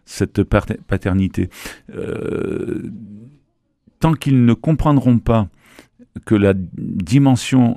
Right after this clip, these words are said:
euh, de la divinité à laquelle ils croient est une dimension erronée, eh bien, ils ne pourront pas se dire les frères des chrétiens. Nous, nous pouvons leur dire qu'ils sont fils de Dieu parce que nous savons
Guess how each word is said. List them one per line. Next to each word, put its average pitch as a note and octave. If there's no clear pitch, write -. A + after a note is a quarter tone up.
euh, F2+
de -
la F#2
divinité B2+
à G#2+
laquelle F#2+
ils F#2
croient C3
est -
une G2
dimension G2
erronée, G2+
eh F#2+
bien, G2
ils G2+
ne G#2+
pourront G#2+
pas C#3
se -
dire F#2+
les F2
frères G2
des F#2
chrétiens. F2
Nous, E3
nous D3+
pouvons G#2
leur F2+
dire G2+
qu'ils F#2+
sont G2
fils E2+
de G2
Dieu G3
parce -
que A2+
nous G2+
savons G#2+